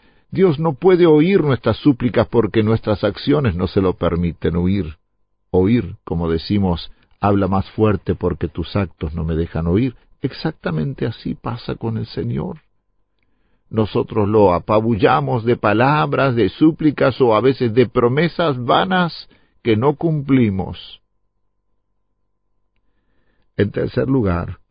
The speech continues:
muchas personas, nos muestra aquí el pasaje, buscan soluciones inadecuadas al pecado. Aquí el profeta hace referencia a que mucha gente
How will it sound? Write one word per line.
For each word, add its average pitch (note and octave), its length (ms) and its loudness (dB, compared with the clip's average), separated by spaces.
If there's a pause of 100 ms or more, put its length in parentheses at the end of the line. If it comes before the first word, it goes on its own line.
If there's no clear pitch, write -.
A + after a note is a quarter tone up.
(960)
muchas D3+ 340 -2
personas, B2+ 840 -4 (100)
nos F#2 200 -4
muestra A2+ 360 -4
aquí G2 140 -8
el A#2 100 -2
pasaje, F#2+ 680 -6 (760)
buscan C#3+ 380 -2
soluciones A#2+ 800 -4
inadecuadas G2+ 880 -2
al E2+ 140 -4
pecado. F2 580 -10 (840)
Aquí C#3+ 260 2
el F3+ 80 6
profeta D3+ 460 2
hace C#3 260 2
referencia B2+ 880 -2 (540)
a B2+ 100 2
que C#3+ 180 -2
mucha E3 360 -4
gente A2 600 -2